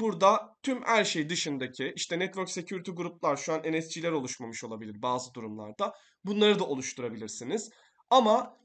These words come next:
kendimize ait bir, e, sanal makineyi burada dağıtım sağlamış olduk. Yani biz burada, e, create virtual machine deyip de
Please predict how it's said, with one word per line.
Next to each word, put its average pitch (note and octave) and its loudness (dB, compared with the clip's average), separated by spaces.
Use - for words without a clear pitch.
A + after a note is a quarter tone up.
kendimize G#3+ 6
ait G#3 6
bir, G#3+ -4
e, E3+ 0
sanal G#3+ 2
makineyi C#3+ -2
burada A3+ 0
dağıtım G#3+ 6
sağlamış G3+ 4
olduk. D#3 0
Yani G#3 6
biz G3 -4
burada, F3 2
e, F3 4
create A3 2
virtual G#3 -2
machine G3 2
deyip F3 -6
de B2+ 0